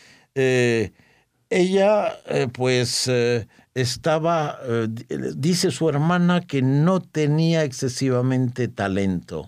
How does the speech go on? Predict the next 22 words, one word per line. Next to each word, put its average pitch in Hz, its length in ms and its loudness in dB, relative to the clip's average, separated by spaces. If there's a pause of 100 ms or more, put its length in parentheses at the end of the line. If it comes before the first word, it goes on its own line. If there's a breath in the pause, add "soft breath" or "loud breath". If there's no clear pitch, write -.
(140)
Apre-, 101 400 -6
le 110 160 -4
costó 131 480 -4
aprender, 139 800 0
eh, 101 340 -2 (480 loud breath)
y, 117 600 0 (320 soft breath)
y 120 500 0 (1120)
su 165 240 0
hermana 180 380 2
dice 196 580 0 (160)
que 175 420 0 (1120)
hay 147 160 0
mucho 175 360 2
trabajo 127 540 -2
detrás 123 520 -2
de 117 320 -2
sus 107 300 -8
resultados. 76 720 -10
Un 117 200 -2
trabajo 120 680 -2
arduo, 170 580 2
sistemático. 139 1160 -2